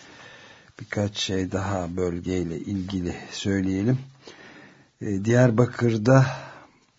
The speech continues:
e, T yirmi dörtte çıkan Mebuse Tekay'ın yazısına değinmiştik. Bir iki kelimeyle tekrar dönelim.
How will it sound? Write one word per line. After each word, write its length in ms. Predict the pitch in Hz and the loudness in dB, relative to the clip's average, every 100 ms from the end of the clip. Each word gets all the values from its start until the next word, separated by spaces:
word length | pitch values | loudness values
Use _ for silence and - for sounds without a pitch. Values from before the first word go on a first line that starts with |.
| _ _ _ - | _ _ _ -8
e, 340 | 90 90 95 95 | -6 -6 -8 -8
T 160 | 104 | -6
yirmi 320 | 98 101 104 101 | -2 2 2 4
dörtte 600 | 101 - - 107 104 - - - - | 0 -2 -8 -4 -4 -6 -16 -16 -14
çıkan 320 | - 104 95 | -4 -2 0
Mebuse 640 | 98 92 90 - 101 92 - _ _ _ | 0 -2 -4 -4 -4 -4 -8 _ _ _
Tekay'ın 540 | 104 98 104 101 92 98 | -6 -2 2 2 4 4
yazısına 680 | 104 101 101 104 101 92 80 | 4 2 2 4 6 2 -2
değinmiştik. 760 | 104 101 104 110 - 117 113 - | 0 4 4 2 0 -4 -6 -10
Bir 260 | 104 107 98 | -6 -2 -2
iki 320 | 95 107 98 | -2 -6 -4
kelimeyle 680 | 104 98 98 101 98 92 - - | 0 2 4 2 0 -2 -6 -8
tekrar 460 | 90 - 90 85 | -6 -4 -2 0
dönelim. 400 | 101 110 98 113 | 2 4 2 0